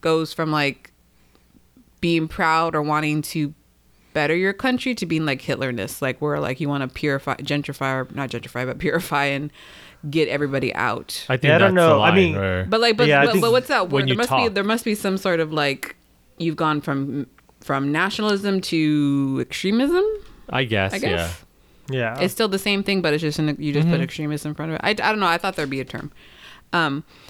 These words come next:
Speaker 1: but he was, he was a nationalist for, uh, when he was in Poland. He was also a nationalist in, um, when he's in America too. He's, he's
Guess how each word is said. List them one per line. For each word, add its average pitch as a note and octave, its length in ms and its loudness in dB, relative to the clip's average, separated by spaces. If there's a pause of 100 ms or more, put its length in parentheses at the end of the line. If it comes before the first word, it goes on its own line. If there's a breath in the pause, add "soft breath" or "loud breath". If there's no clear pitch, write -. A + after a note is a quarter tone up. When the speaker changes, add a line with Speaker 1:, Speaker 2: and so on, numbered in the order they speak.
(140 loud breath)
Speaker 1:
but G#3 120 2
he C#4+ 160 2
was, C#4 200 2
he B3 220 -2
was C4+ 120 2
a C4 40 2
nationalist G#3 540 0
for, G#3 140 -2 (140)
uh, E3+ 280 2
when E3+ 140 2
he F#3 120 2
was F3+ 140 0
in G3 80 0
Poland. D#3+ 340 0
He E3+ 80 2
was F3 80 0
also F3+ 260 0
a E3+ 40 -2
nationalist D#3 500 -2
in, C#3+ 380 -2
um, D3+ 320 -4
when D3+ 100 -2
he's D3+ 580 -2
in D#3+ 80 -6
America C4+ 380 0
too. D#3 260 -2
He's, D#3 240 -2 (240)
he's F3 440 -2